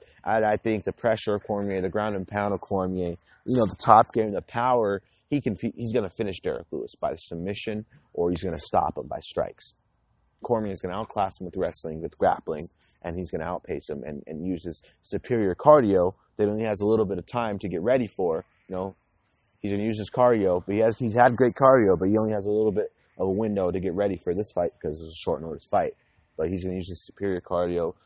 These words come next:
his superior skills to outclass Derek Lewis. Boom, heavyweight title defense. After that, what's next for D C? Uh, is this, are we gonna see the Brock Lesnar fight? That's the biggest question. A lot of people are talking about it. Um,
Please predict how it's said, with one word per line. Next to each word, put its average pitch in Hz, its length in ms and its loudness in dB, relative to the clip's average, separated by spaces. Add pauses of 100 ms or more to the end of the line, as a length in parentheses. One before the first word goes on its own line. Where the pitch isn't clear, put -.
(140)
his - 140 -10
superior 101 420 -2
skills 107 540 0
to 95 80 -4
outclass 92 560 2
Derek 87 240 -2
Lewis. 113 340 0 (240)
Boom, 127 240 6
heavyweight 113 320 0
title 117 320 2
defense. 117 320 2 (340)
After 139 360 2
that, 127 340 4
what's 123 260 2
next 123 260 -2
for 117 40 0
D 110 180 -2
C? 117 360 0 (360)
Uh, - 60 2 (480)
is 135 460 0
this, 156 500 6
are 131 140 8
we 147 80 6
gonna 143 160 0
see 156 140 2
the 135 80 6
Brock 117 260 6
Lesnar 117 360 2
fight? 85 220 -4 (380)
That's 147 240 8
the 131 100 0
biggest 120 260 4
question. 110 360 0 (320)
A - 20 -8
lot 131 160 8
of 127 60 -4
people 131 280 2
are 117 60 0
talking 107 340 -2
about 80 220 -10
it. - 80 -20 (340)
Um, 135 540 6